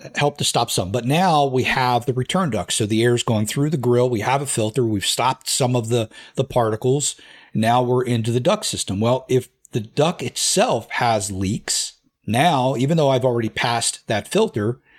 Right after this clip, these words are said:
I'm gonna start pulling in dust and, uh, particles and whatnot from the ducts itself.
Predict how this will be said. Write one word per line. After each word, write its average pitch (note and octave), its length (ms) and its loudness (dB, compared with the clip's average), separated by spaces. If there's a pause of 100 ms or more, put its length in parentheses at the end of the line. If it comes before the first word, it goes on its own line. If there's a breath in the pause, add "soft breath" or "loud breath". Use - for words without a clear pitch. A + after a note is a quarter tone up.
(240 soft breath)
I'm C#3 240 0
gonna C3 180 0
start G#2+ 300 -4
pulling A#2+ 400 0
in G#2+ 200 0
dust G2+ 360 -2
and, G#2+ 160 -6 (120)
uh, G#2+ 120 -6
particles C3+ 560 -2
and G#2 100 -2
whatnot G2+ 440 -4 (220 loud breath)
from A2+ 220 -2
the G#2 80 0
ducts F#2+ 400 -2
itself. - 420 -6